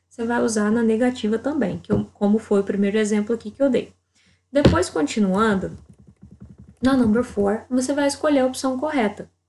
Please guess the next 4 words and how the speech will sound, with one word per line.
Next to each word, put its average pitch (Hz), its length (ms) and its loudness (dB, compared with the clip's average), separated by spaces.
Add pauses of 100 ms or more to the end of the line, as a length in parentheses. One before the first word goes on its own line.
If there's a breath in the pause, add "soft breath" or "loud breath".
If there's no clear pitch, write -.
entre 208 320 -2
wasn't, 262 680 0 (280)
e 214 240 0 (300)
weren't 226 600 2